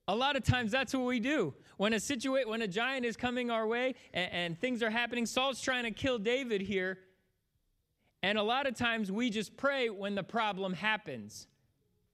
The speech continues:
And as A J makes his way up to stage, we're gonna close with a song, but I just want to, you guys to, to remember this. Be battle ready. Incorporate prayer into your everyday life.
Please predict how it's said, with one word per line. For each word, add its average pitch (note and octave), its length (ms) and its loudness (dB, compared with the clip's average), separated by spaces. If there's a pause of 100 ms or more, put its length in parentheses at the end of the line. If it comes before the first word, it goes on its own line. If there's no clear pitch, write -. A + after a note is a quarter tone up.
(1400)
And F3+ 120 -2
as G#3 140 0
A C4 140 4
J B3+ 180 2
makes A#3+ 300 -2
his G#3+ 180 -2
way G#3+ 240 0
up G#3+ 200 -2
to G3+ 100 -4
stage, G#3+ 400 0
we're G3+ 100 -2
gonna G3+ 300 -2 (300)
close A3 360 0
with G3+ 180 -2
a F#3 40 -4
song, A3 360 -2
but F3 180 -2 (200)
I A#3 100 4
just C4 220 -6
want C#4+ 200 -2
to, B3+ 220 -4 (140)
you A#3 200 0
guys A3+ 300 -2
to, G#3 260 -2
to G#3+ 180 0
remember G3 640 -2
this. D3 340 -4 (580)
Be A#3+ 460 0 (140)
battle F#3+ 640 0 (160)
ready. C#3 540 -4 (920)
Incorporate B3+ 800 2
prayer A#3+ 300 2
into G#3 300 -2
your G#3+ 140 2
everyday G#3 560 0
life. G3 280 -2